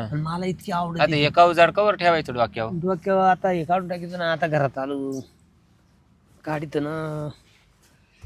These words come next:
Speaker 2: काय
Speaker 1: थंडी
Speaker 2: माहिती
Speaker 1: वाजली
Speaker 2: मावशी.
Speaker 1: होती तोवर मी ठेवलं होतं. आता मी काढून टाकलं.
Speaker 2: जसं
Speaker 1: पण
Speaker 2: लग्न
Speaker 1: तुला
Speaker 2: झालं तसं ते याच्यावर गेलंच नाही.
Speaker 1: ते
Speaker 2: कवर दिवस काढायचे बाय.
Speaker 1: अरे दिवस काढायचे, मग आता तो भागवाय करता मी करू राहिलो ना.
Speaker 2: करा बरं मग त्याला फोन.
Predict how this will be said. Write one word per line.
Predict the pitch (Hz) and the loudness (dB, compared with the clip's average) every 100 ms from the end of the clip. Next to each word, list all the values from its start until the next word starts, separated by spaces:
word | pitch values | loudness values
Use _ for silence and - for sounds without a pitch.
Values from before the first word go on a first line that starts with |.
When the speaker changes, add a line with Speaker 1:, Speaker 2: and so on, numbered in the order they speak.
| - _ _ | -20 _ _
Speaker 2:
काय | - 98 | -14 -4
Speaker 1:
थंडी | 170 | 0
Speaker 2:
माहिती | 180 170 | 4 6
Speaker 1:
वाजली | 165 156 175 | 6 6 4
Speaker 2:
मावशी. | 185 | 4
Speaker 1:
होती | 170 156 | 4 2
तोवर | 185 170 | 0 0
मी | 147 | -2
ठेवलं | 135 143 127 | -4 -4 -4
होतं. | 98 _ _ _ _ _ _ _ _ _ _ _ _ - | -10 _ _ _ _ _ _ _ _ _ _ _ _ -8
आता | 156 | -4
मी | 156 | -2
काढून | 160 165 | 0 2
टाकलं. | 151 127 117 - 107 | 0 -4 -8 -10 -6
Speaker 2:
जसं | 120 - 120 | -6 -4 -2
Speaker 1:
पण | |
Speaker 2:
लग्न | 117 165 165 110 | 0 0 0 2
Speaker 1:
तुला | - | 2
Speaker 2:
झालं | 123 139 143 - | 2 -2 -6 -8
तसं | 135 - 131 | -8 -6 -2
ते | 127 | 0
याच्यावर | 117 120 113 113 | 0 -2 -2 -2
गेलंच | 110 113 107 95 101 | 0 -2 -2 -6 -12
नाही. | 90 - _ _ _ _ 143 | -12 -16 _ _ _ _ -14
Speaker 1:
ते | 143 165 - | -14 -12 -4
Speaker 2:
कवर | 160 196 | -2 0
दिवस | 170 160 147 - | 0 2 0 2
काढायचे | 151 156 160 143 | 2 4 0 -2
बाय. | 120 139 | -2 -2
Speaker 1:
अरे | 147 | 0
दिवस | 185 202 160 | 2 2 6
काढायचे, | 214 226 214 | 6 6 0
मग | 196 185 | 0 2
आता | 190 185 | 0 2
तो | 226 233 | 4 8
भागवाय | 220 202 190 175 | 8 8 4 2
करता | 185 196 | 2 2
मी | 196 | 0
करू | 214 208 220 | 0 4 6
राहिलो | 233 220 | 6 4
ना. | 220 208 190 185 147 - | 2 2 4 2 0 2
Speaker 2:
करा | 165 175 | 6 6
बरं | 165 160 | 4 0
मग | 156 135 | -2 -2
त्याला | 147 139 | 0 0
फोन. | - 147 | 0 -6